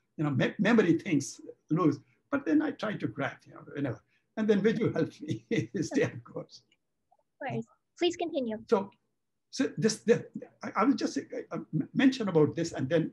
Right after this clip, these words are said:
Speaker 1: we will end today's session if you want. So this group that was playing games,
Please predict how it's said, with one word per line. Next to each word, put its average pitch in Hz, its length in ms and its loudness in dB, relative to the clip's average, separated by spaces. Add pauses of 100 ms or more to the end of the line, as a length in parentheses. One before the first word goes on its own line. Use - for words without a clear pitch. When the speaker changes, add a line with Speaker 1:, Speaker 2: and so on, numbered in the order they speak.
Speaker 1:
we 151 120 2
will 131 120 -2 (100)
end - 220 -8 (300)
today's 135 280 -4
session - 340 -10
if - 120 -12
you - 100 -8
want. - 200 -14 (680)
So 208 400 2 (400)
this - 260 -4 (520)
group - 380 -4 (280)
that - 140 -20
was 180 160 -10
playing 185 440 -8
games, - 500 -12